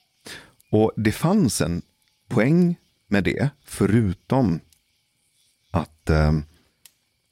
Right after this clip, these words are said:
bara hålla ihop gruppen. V-, vet du vad totem betyder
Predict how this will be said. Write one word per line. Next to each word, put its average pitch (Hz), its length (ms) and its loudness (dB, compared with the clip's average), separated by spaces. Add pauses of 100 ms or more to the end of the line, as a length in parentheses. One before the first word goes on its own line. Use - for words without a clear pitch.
(140)
bara 85 160 0
hålla 82 320 0
ihop 87 380 0
gruppen. - 460 -4 (1300)
V-, 117 200 0
vet 147 300 2
du 165 60 2
vad 92 380 0
totem 80 640 -2
betyder 76 500 -2